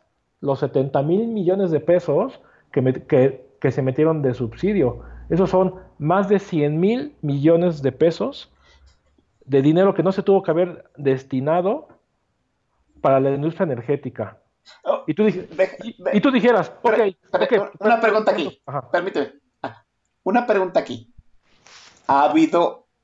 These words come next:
Speaker 2: momentos en que en la C F E no tiene pérdidas? O sea, ¿todo el conjunto no hay pérdidas?
Speaker 1: Eh, sí, en el dos mil diecisiete, dos mil dieciocho no hubo pérdidas.
Speaker 2: Ah, o, o sea, en tres
Speaker 1: No, no.
Speaker 2: años, en, en, en tres años perdimos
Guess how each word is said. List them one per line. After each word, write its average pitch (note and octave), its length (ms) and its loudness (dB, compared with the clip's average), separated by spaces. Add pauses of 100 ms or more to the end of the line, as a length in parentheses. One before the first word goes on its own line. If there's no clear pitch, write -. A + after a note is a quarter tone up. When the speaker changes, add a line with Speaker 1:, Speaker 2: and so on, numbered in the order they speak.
(460)
Speaker 2:
momentos C3+ 680 2
en A#2+ 140 -4
que B2 100 -6
en A#2 80 0
la A2+ 100 4
C D3 160 0
F D3 300 2
E C#3 40 2
no C#3 160 2
tiene C3 260 -2
pérdidas? F#3 440 -2
O C3+ 60 -4
sea, C#3 240 2
¿todo F#3+ 260 2
el G3+ 80 0
conjunto D3 520 -2
no C3+ 120 0
hay C#3+ 80 2
pérdidas? D3 540 0 (240)
Speaker 1:
Eh, G#2+ 240 -16
sí, C3 420 -6
en A2 140 -8
el G#2+ 100 -6
dos G#2 160 -6
mil B2 100 -2
diecisiete, B2+ 540 2
dos G#2+ 180 2
mil A#2+ 120 0
dieciocho B2 440 0
no A#2 100 0
hubo G#2+ 160 0
pérdidas. A2+ 440 0 (880)
Speaker 2:
Ah, F#3+ 560 -6
o, - 260 2
o - 40 0
sea, - 380 2
en C#3 200 2
tres B2 240 2
Speaker 1:
No, G#3 80 4
no. C3 80 4
Speaker 2:
años, G#3+ 380 0
en, D3+ 300 2
en, D#3 200 2
en C#3 600 4
tres F3+ 240 0
años G#3 260 0
perdimos E3+ 1300 -4